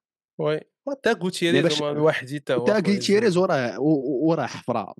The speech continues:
Speaker 2: فهمتي؟
Speaker 1: آه.
Speaker 2: يعني باش نكونوا واقعيين الدراري، إيه،
Speaker 1: تا
Speaker 2: مي جينا
Speaker 1: بوكاميرا دار،
Speaker 2: ومولينا،
Speaker 1: بوكاميرا دار
Speaker 2: ماشي مشكل.
Speaker 1: الأولمبيات
Speaker 2: راه
Speaker 1: مزيان.
Speaker 2: اللي تي-، اللي تيفقسك في هاد الخسارة صاحبي، سي كو عندك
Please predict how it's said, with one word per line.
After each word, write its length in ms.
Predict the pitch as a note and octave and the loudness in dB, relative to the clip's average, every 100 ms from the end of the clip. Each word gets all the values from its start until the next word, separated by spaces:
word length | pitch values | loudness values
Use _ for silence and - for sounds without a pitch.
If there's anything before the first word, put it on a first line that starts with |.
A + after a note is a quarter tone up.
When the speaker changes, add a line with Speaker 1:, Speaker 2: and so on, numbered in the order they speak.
| - | -8
Speaker 2:
فهمتي؟ 280 | C#3+ A2 D3 | -6 -6 -8
Speaker 1:
آه. 40 | - - - | -14 -14 -6
Speaker 2:
يعني 180 | F#3+ | -4
باش 200 | - - | -2 0
نكونوا 240 | A3+ G#3 G3 | 2 2 2
واقعيين 380 | G3+ - D3+ C#3+ | 2 2 0 0
الدراري، 420 | - A#2 A2+ G#2+ | -2 -2 -2 -4
إيه، 180 | F3 F#3+ | -4 0
Speaker 1:
تا 100 | G#3+ | 0
Speaker 2:
مي 40 | |
جينا 100 | E3 | 2
Speaker 1:
بوكاميرا 520 | D#3 E3+ E3 E3+ D#3 C#3 | 2 2 4 4 4 4
دار، 140 | C#3 | 2
Speaker 2:
ومولينا، 280 | C#3+ D3+ - | 2 0 0
Speaker 1:
بوكاميرا 340 | D3 C#3 C#3 | 0 0 -2
دار 120 | B2 | 0
Speaker 2:
ماشي 140 | B2+ - | -2 -2
مشكل. 300 | C#3+ B2 B2+ | -4 -4 -6
Speaker 1:
الأولمبيات 300 | B2 A#2 A#2 | -6 -6 -2
Speaker 2:
راه 60 | |
Speaker 1:
مزيان. 100 | C3+ | 0
Speaker 2:
اللي 140 | B2 C#3+ | 2 0
تي-، 260 | - D#3 - | -4 -8 -6
اللي 200 | D3+ D#3 | -6 -6
تيفقسك 560 | - - - - D#3+ | -8 -10 -10 -4 -4
في 100 | - | -2
هاد 140 | A2+ A#2 | -2 0
الخسارة 800 | B2+ - - C3+ - D#3+ E3+ F3 | -2 -4 -6 -6 -4 -4 -6 -6
صاحبي، 440 | - E3+ D4+ E4+ - - | -8 -6 -6 -6 -10 -8
سي 180 | - | -6
كو 120 | - D#3+ | -2 0
عندك 460 | A#2+ C#3 E3 - | 0 0 -4 -10